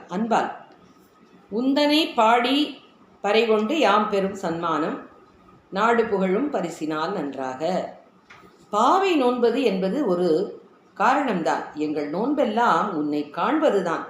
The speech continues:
உன்னோடு கூடுவது, உன் புகழ் பாடுவது, இப்படி பாடி பறை பெற்று பலனடைந்து நாங்கள் உன்னிடம் சன்மானங்கள், பரிசுகள் பெறுவோம். இதனால் உலகோர்களும் எங்களை பாராட்டுவார்கள், பரிசளிப்பார்கள்,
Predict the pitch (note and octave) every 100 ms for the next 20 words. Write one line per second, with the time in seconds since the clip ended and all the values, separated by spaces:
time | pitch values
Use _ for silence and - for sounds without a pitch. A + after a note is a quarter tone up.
0 | - - _ _ _ - E3+ E3+ E3+ F3
1 | E3+ C4+ D#4 D4+ C#4+ G3+ G#3+ - F3 F3
2 | E3 D3+ D3+ - G#3 C4 D4 C#4+ C#4+ D4+
3 | C#4+ F#3+ F#3 E3+ D#3 F3+ G#3 A#3+ C4+ G3
4 | E3+ F#3+ G3+ F#3+ G3+ A3 A3+ E3 D3 E3
5 | E3+ F3+ F3+ F3+ F#3 F#3 - - - _
6 | F3 G3 A3 A3 G3+ F#3 F#3+ F#3 F#3+ F#3
7 | E3+ G#3 C#4+ C4+ G3 F3 E3+ E3+ F3 F#3+
8 | F3 F#3 - F3 F3 E3+ C#3+ - - -
9 | _ _ _ - F#3 A3+ D4 E4+ D4+ G#3+
10 | C4 D4 - - _ _ - F3 A3+ D4+
11 | D#4+ D#4 C#4+ B3 D4 E4 C#4 A#3+ A#3 A#3+
12 | F#3 B3+ D4 - - - A#3+ C4+ C4 B3+
13 | A3+ G#3 G3+ G#3 G#3+ A3+ C4+ C#4 C4 -
14 | G3+ F#3+ G3 F#3+